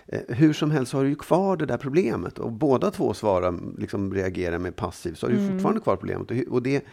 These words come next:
Speaker 1: det man <laughs> måste komma fram till är ju en sansad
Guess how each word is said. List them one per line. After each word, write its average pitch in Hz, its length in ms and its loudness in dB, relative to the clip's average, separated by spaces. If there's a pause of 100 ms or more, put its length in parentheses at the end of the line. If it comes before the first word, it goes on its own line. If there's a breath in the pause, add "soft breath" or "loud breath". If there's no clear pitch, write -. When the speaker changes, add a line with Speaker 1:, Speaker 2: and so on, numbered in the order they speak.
(240 loud breath)
Speaker 1:
det 127 120 2
man 131 160 6
<laughs> 123 40 6
måste - 240 4
komma 135 220 0
fram 143 340 -2
till 127 160 0
är 120 40 0
ju 113 160 2
en 107 100 0
sansad 113 920 -2